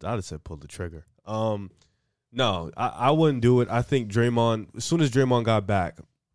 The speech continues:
you saw the defensive adjustments. You saw how impactful he was on the defensive end. He's their primary playmaker. And Joel hit it on the head. The few plays when he's not being the playmaker, it's just Steph iso. You know, it's just Steph running an iso. He's probably got the hot hand. He's gonna pull a three from half court,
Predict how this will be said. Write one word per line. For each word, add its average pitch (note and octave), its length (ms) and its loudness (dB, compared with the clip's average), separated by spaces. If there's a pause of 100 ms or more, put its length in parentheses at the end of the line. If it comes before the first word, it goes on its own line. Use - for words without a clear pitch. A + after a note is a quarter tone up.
you B2 140 -2
saw B2 240 2
the A2+ 80 0
defensive G#2+ 480 -2
adjustments. G#2+ 520 -4
You A2+ 80 -4
saw G#2+ 200 -2
how G#2 160 0
impactful G2+ 560 -6
he G2+ 100 -8
was F#2+ 240 -2
on F#2 60 -6
the F2+ 60 -6
defensive F#2+ 460 -6
end. F#2 160 -2
He's G2+ 160 -6
their F#2+ 160 -6
primary G2+ 480 -4
playmaker. F#2 520 -6 (360)
And F2 200 -6
Joel G#2 300 4
hit A2 140 2
it G#2+ 40 2
on G2+ 140 0
the F#2 60 -6
head. G#2 220 -2 (640)
The G2+ 100 -8
few D3 240 4
plays C#3 300 2
when A2 100 -2
he's A#2+ 180 -2
not A#2 360 0 (180)
being A2+ 220 -2
the G#2 60 -4
playmaker, G#2+ 480 -2
it's A2+ 160 -4
just A2+ 180 -6
Steph A2+ 300 -2
iso. F#2 420 -6 (320)
You G2 60 -10
know, G2+ 120 0
it's A2 140 0
just A2 180 -2
Steph A2+ 280 0
running G#2 240 -2
an F#2+ 60 -2
iso. G#2 300 -2
He's G#2 160 -4
probably G2 300 -2
got F#2 220 -6
the F2+ 80 -8
hot F#2 260 -4
hand. F#2 300 -6
He's G2+ 140 -8
gonna F#2 120 -10
pull F#2 240 -6
a F2+ 40 -6
three F#2 200 -6
from E2+ 160 -14
half F2 260 -6
court, E2+ 300 -6